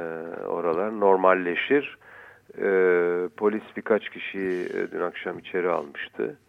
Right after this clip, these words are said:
E, bir, e, Alman galiba, e, sanatçı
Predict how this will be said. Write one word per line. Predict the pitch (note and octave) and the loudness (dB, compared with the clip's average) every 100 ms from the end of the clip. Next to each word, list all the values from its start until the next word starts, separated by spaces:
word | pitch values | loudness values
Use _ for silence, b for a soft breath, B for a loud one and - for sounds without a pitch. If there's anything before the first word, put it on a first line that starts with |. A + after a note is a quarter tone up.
| b b b b b _ - | b b b b b _ -10
E, | F#2+ E2+ E2 D#2 D#2 G1+ - - - - - - - - G2 - - - - G#2 | -6 -4 -4 -4 -4 -6 -6 -6 -6 -8 -8 -10 -10 -12 -12 -12 -12 -14 -10 -2
bir, | G2+ F#2 F#2+ - - | 0 2 0 -2 -4
e, | F#2 F2+ - | -2 -2 4
Alman | F#2 F2+ F#2 G2 F#2+ E2 | 4 4 4 2 2 -4
galiba, | E2+ E2 D#2 E2+ E2+ D#2+ - E2+ | -4 -4 -4 -4 -4 -6 -14 -12
e, | D#2+ D#2+ D#2 D#2+ D#2+ F2 E2+ - - - - | -10 -8 -10 -8 -8 -10 -12 -12 -14 -14 -10
sanatçı | E2+ E2 - - | -8 -8 -8 -2